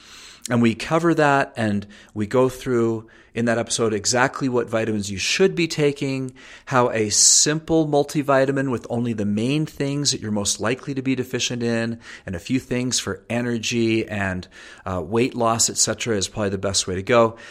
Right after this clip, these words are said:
And of course, that's how we formulated our own product, Mimi's Miracle Multi. Uh, I highly recommend you,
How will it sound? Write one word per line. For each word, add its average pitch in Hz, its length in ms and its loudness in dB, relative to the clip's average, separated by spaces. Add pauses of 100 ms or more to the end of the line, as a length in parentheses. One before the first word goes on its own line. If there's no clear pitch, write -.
(180)
And 123 160 2
of 120 40 -6
course, 131 180 2
that's 135 180 2
how 139 100 4
we 123 140 2
formulated 123 640 2
our 104 180 0
own 123 140 0
product, 123 400 2 (500)
Mimi's 120 400 4
Miracle 107 300 -2
Multi. 120 520 0 (260)
Uh, 101 120 -2
I 92 80 0
highly 156 280 4
recommend 131 460 2
you, 107 280 0